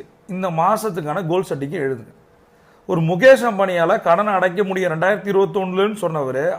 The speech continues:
ஆறு மாசத்துக்கு முன்னாடி அடைச்சிருக்காரு. அது கொரோனா டயத்துல. கோல்டு இந்த அளவுக்கு சேல்ஸ் ஆயிருக்கு அப்படின்னா மக்கள்கிட்ட பணம் இருக்கு,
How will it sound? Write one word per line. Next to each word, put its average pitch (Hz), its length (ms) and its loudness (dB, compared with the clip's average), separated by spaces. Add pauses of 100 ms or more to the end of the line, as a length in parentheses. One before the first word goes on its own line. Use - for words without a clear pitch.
(140)
ஆறு 208 220 2
மாசத்துக்கு 220 280 -2
முன்னாடி 185 280 0
அடைச்சிருக்காரு. 165 580 0
அது 175 160 -2
கொரோனா 180 260 0 (100)
டயத்துல. 127 280 -2 (760)
கோல்டு 240 400 8
இந்த 208 120 0
அளவுக்கு 214 260 0
சேல்ஸ் 214 320 4
ஆயிருக்கு 165 420 2
அப்படின்னா 127 380 -4 (600)
மக்கள்கிட்ட 185 460 0 (140)
பணம் 202 260 2
இருக்கு, 135 240 -2